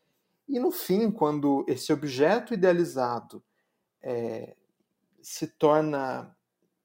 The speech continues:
já sempre foi inacessível, mas, é, quando ele se confronta com isso, com a impossibilidade, ele se mata. E, e esse livro produziu uma onda de suicídios. É,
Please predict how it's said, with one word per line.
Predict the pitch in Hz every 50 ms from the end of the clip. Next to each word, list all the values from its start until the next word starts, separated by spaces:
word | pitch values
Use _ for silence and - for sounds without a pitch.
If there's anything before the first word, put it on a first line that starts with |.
| _ _ _ _ -
já | 160 156 147 185 196
sempre | 190 - - 240 226 - 165
foi | - - 185 175
inacessível, | 165 156 143 123 - - 139 - - - 208 165 127 135 131
mas, | 135 139 139 135 - - - _ _ _ _ _ _ _ _
é, | - 147 139 135 131 131
quando | 131 - - 156 165 170 180
ele | 170 165
se | 165 - - 175
confronta | - - 185 185 - - - - 180 208 254 285 254 - 170
com | - - 139 135
isso, | 139 156 202 233 226 - - - 135
com | 120 - 139
a |
impossibilidade, | 143 135 127 160 151 - - 160 143 139 127 123 120 135 139 165 202 240 233 185 147 131 123 123 127 143 - -
ele | 143 147 151 170 190
se | 190 - - 240
mata. | 233 220 190 156 - - - 123 123 - _ _ _ _ _ _ _ _ _ _ _ _ _ _ _ -
E, | 160 156 156 156 - 160 160
e |
esse | 185 196 202 - 214
livro | 170 165 196 180 -
produziu | 214 214 180 190 170 185 208
uma | 226 226 190
onda | 170 202 240 220 165 147
de | -
suicídios. | - - 135 120 - - 131 123 117 113 110 101 - - - - - _ _ _ _ _ _ _ _ _ _ _ _ _ _
É, | - - 131 131 117 117 101 - -